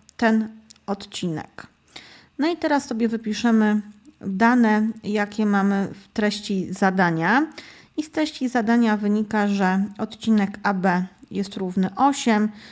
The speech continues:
odcinek A C jest równy cztery,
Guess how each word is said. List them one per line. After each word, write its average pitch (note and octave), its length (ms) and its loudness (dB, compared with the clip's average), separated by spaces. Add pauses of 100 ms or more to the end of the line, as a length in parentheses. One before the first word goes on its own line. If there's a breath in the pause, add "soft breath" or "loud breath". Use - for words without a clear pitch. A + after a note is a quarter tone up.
(220 loud breath)
odcinek G#3+ 720 -2 (100)
A G#3+ 160 0
C G3 400 -2 (260)
jest G3+ 300 -6
równy F#3+ 460 0 (140)
cztery, B3+ 540 2